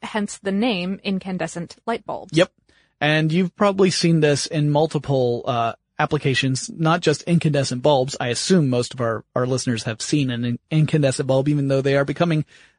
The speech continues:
Speaker 2: more and more rare. Uh, but in any material that has heated up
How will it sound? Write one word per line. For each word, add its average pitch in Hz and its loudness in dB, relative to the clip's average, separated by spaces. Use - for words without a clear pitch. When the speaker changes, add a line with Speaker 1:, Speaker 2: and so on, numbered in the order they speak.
Speaker 2:
more 196 4
and 147 4
more 127 2
rare. 120 2
Uh, 131 2
but 160 4
in 196 0
any 214 6
material 160 2
that 131 0
has 139 0
heated 143 0
up 127 -2